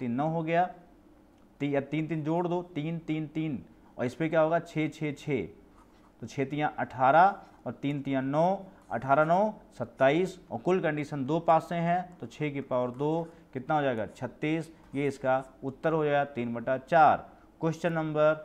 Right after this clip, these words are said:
तेरह और मेरा, देखो, यदि एक सिक्का उछाला जाता है और एक पास, और ये तो कितना अच्छा है, <laughs> यदि एक सिक्का उछाला जाता है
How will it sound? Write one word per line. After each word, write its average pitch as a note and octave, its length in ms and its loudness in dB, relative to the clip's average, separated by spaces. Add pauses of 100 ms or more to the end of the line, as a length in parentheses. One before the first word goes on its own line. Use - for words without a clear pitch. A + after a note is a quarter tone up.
(380)
तेरह A2 560 4 (1300)
और A#2 120 -6
मेरा, G2+ 440 -2 (640)
देखो, B2+ 340 -2 (320)
यदि F3 220 2 (120)
एक F3 180 2
सिक्का E3+ 380 4
उछाला D#3 400 4
जाता C3 340 4
है F#2+ 160 2 (100)
और C3+ 160 2
एक F3+ 280 0
पास, C#3+ 320 4
और E3+ 500 2
ये C#3 60 -2
तो D#3 80 0
कितना D3+ 240 -2
अच्छा - 220 -4
है, D3+ 320 0 (200)
<laughs> - 180 -20
यदि E3+ 180 6
एक F#3+ 140 6
सिक्का D#3 360 0
उछाला E3 360 4
जाता D3+ 320 6
है G#3 100 6